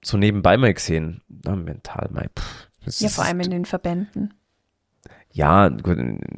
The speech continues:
Speaker 1: das ist dann ein, ein, ein strukturelles
Speaker 2: <laughs>
Speaker 1: Problem in den Verbänden, wenn du jetzt den Sport anschaust. Das heißt, die Athleten, die richtig gut sind im verbandsgestützten Sport, die müssen sie gescheite Coaches außerhalb holen,
Speaker 2: Mhm.
Speaker 1: sonst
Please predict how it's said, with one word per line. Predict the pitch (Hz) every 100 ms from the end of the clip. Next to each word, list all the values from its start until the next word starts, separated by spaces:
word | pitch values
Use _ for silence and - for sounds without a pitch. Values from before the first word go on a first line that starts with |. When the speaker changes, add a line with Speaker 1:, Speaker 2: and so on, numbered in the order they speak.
| 50 - 50 - -
Speaker 1:
das | - 87
ist | 87 -
dann | 82
ein, | 76 76
ein, | 50 71 -
ein | 73 65 -
strukturelles | - - - - 85 82 92 90 -
Speaker 2:
<laughs> | _
Speaker 1:
Problem | - - 90 90 101
in | 101 92
den | 92 87
Verbänden, | 85 - 90 107 95
wenn | 87
du | -
jetzt | 85
den | 82
Sport | - 87 98 110
anschaust. | 107 107 104 113 -
Das | 85 92
heißt, | 87
die | 92 92
Athleten, | 90 92 92
die | 90
richtig | 95 - -
gut | 95 98
sind | 101 90 85 - _ _ - - _
im | - 107 107
verbandsgestützten | 98 90 95 110 - 98 - - - 92
Sport, | - - 98 -
die | 90
müssen | 95 104 120 - 110
sie | 98 110 107 110 - - - - _ _ _ _ -
gescheite | - 98 92 104 107 107 - _
Coaches | - 107 110 101
außerhalb | - 98 - 120 120 117 -
holen, | 113 123 135
Speaker 2:
Mhm. | 240 226 233
Speaker 1:
sonst | - 92 90